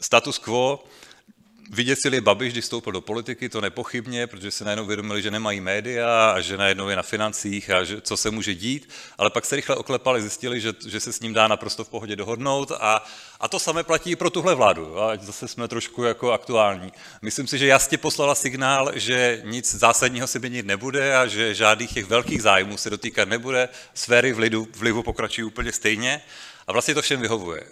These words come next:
A upřímně, teda moje představa, že po dalších volbách by to bylo nějak jinak, nevím, o co bych ji jako opíral, jo? Nebo nevím, myslím si, že to tak prostě bude, bude i dál.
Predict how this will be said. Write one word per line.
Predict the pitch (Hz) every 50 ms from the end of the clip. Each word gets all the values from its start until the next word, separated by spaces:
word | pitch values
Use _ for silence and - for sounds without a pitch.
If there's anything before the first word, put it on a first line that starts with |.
| - - -
A | - 92 95 98 92
upřímně, | - - - - 113 - - 170 165 151 135 110 110 107
teda | - 117 120 120 117
moje | 113 117 117 120 120 120 113
představa, | - - - - 120 - - 123 113 120 120
že | 117 117
po | - 117
dalších | 110 117 117 - - 113
volbách | 117 117 104 117 110 101
by | 113
to | 110 - 120
bylo | 110 120 117
nějak | 117 123 120 104
jinak, | 95 104 104 113 113 120 - - - - - - - -
nevím, | 110 120 127 117
o | 123 113
co | - 117
bych | 107 113 -
ji | 113
jako | 107 104 98 - 110 104
opíral, | 98 92 - 110 113 110 104 90 - -
jo? | 82 82 92
Nebo | 92 95 87 95 92 98
nevím, | 101 101 101 95 104 104
myslím | 104 110 - - 120 113
si, | - 120 101
že | 113 104
to | - 120
tak | - 117 113 - -
prostě | - - - - - 107 104 101 104
bude, | 101 101 101 104 95 98 92 92 101 - - - - - - - -
bude | - - 90 95 92
i | 95 92
dál. | 85 85 80 76 76